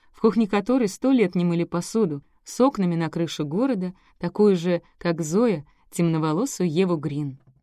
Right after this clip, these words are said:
Эх, поколение Netflix. Мы мыслим кинематографическими клише, образами персонажей, режиссерскими идеями. Постмодернизм не закончился,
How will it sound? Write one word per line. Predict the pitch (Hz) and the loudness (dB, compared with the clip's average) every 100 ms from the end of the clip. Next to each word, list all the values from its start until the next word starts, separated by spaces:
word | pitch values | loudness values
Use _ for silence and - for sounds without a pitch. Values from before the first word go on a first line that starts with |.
| _ _ _ - | _ _ _ 2
Эх, | 269 285 254 - - | 4 6 2 -6 -10
поколение | 180 185 175 208 277 269 262 254 254 | -6 -2 2 4 4 4 2 -2 -6
Netflix. | 165 170 175 175 - 175 160 - - - - _ _ _ _ - | -4 -2 -2 -4 -6 -4 -4 -6 -14 -16 -20 _ _ _ _ -2
Мы | 180 247 | 2 4
мыслим | 285 - 262 254 233 | 4 2 2 2 -2
кинематографическими | - 233 226 220 208 208 208 226 - - 208 202 | -2 0 0 -2 -2 -2 -2 -6 -6 -2 0 0
клише, | 208 196 - 233 226 _ _ _ - | -2 -4 -4 -10 -10 _ _ _ -2
образами | 170 175 160 165 | 0 0 0 -2
персонажей, | 156 160 - 160 170 202 165 156 - 185 | -2 -4 -4 -2 -2 -4 -6 -16 -14 -2
режиссерскими | 185 180 185 208 - 185 175 165 | 0 0 0 -2 0 0 2 0
идеями. | 135 175 214 165 151 _ _ - _ | -2 -4 -2 -6 -10 _ _ -20 _
Постмодернизм | 208 247 226 208 208 208 254 220 | 0 2 4 4 4 4 2 2
не | 220 | 0
закончился, | 208 220 262 262 - 151 - 135 | 0 -2 -2 -2 -4 -8 -10 -18